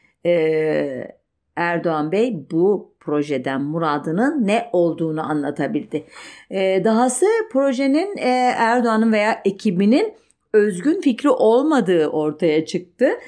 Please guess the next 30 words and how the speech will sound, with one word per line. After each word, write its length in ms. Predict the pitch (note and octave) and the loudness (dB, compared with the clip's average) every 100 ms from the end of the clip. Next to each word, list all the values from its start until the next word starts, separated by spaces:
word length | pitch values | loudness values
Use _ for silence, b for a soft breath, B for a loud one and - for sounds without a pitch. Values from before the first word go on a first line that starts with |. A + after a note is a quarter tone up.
| B B | B B
E, 500 | G#3+ G#3 G3+ F#3+ F#3+ | 0 2 2 4 4
C 220 | F#3 G#3 | 4 2
H 80 | G#3+ | 2
P 100 | A3+ | 2
Genel 380 | G#3 G3+ G#3 G3+ | 2 0 0 0
Başkanı 420 | F#3+ F#3 G3+ G3+ | -2 -2 -4 -2
Kılıçdaroğlu 920 | G3+ G3 F#3+ A3+ G#3+ G#3 G3 G#3+ E4+ F4 B _ | -2 -2 -2 0 2 2 2 2 0 -2 B _
Karadeniz'i 640 | - G3 A3 G#3+ G3 F3+ F#3+ | -2 0 2 2 0 -2 -2
Silivri'ye 560 | G#3 F#3+ G#3 F#3 F3+ | 0 -2 0 0 0
bağlamak 420 | F3 E3+ F#3 A#3+ | 2 0 0 0
üzere 320 | A#3 F#3+ F3+ F3+ | 0 2 2 2
bir 140 | F#3+ | 0
kanal 340 | F#3+ F#3 A#3+ | -2 0 0
yapılması 520 | C4 F3+ F3 D#3+ D#3+ E3+ | 2 0 0 -2 -2 -2
fikrini 360 | A3+ A3+ G3 | -2 -2 0
ilk 240 | A#3+ D4 - | 2 2 2
kez 280 | F#3+ B3+ | 0 2
bin 140 | A#3 G#3+ | 2 0
dokuz 300 | G3+ A3 G3+ | 0 -2 -2
yüz 180 | G3 F3 | -4 -4
doksan 480 | G3 G3 G3 F#3+ | -4 -4 -4 -2
dört 280 | G3+ A#3+ A#3 | 0 0 0
yılında 540 | F3 D#3+ D#3 D3+ D#4 F4+ B B _ F3+ | -2 0 0 0 0 -2 B B _ -2
C 140 | G3+ | 0
H 200 | B3+ G#3+ | 2 0
P'nin 340 | G3+ E3+ E3 - | -2 -6 -6 0
eski 360 | B3 B3 F#3+ | 0 0 -6
genel 300 | F3 A3 F#3 | -4 -2 -2
başkanlarından 720 | D#3 E3 F3 D#3+ D#3 E3+ A3 F#3 | -2 -4 -4 -4 -2 -2 0 2
Bülent 300 | F3+ A3 | 2 0